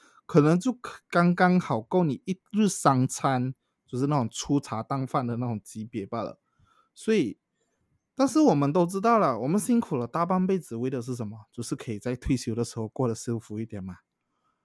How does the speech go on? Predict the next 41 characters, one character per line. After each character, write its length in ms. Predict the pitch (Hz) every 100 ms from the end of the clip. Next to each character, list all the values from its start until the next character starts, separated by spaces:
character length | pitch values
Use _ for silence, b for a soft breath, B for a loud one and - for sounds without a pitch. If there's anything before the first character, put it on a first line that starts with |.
| _
我 80 | 143
们 120 | 147 170
不 140 | 220
要 180 | 226 220
这 160 | 220
种 280 | 196 120 110
只 160 | - 131
能 260 | 127 131
够 240 | 143 202 165
温 340 | 143 160 165
饱 280 | 165 113 107
的 100 | 113
状 320 | - 160 135
态 240 | - 143 127
下 180 | 143
面 160 | 135 131
生 300 | 120 120 117
存 260 | - 104 107
过 200 | 147 123
我 80 |
们 180 | 104 101 -
退 180 | 131
休 200 | 117 104
生 220 | 104 113 107
活， 280 | 104 90 _ _ _ _ _ -
我 100 | 117
们 120 | 120
要 100 | 151
可 200 | - 120
以 60 |
活 320 | 113 - 120 117
得 120 | 127
舒 260 | - 127
服， 420 | 120 - 107 120 -
活 240 | _ 95
得 100 | 104
有 160 | 117 95
尊 380 | - 110 107 104
严。 260 | 95 98 - _ _ _ _ _
所 200 | - 190
以， 400 | 156 117 -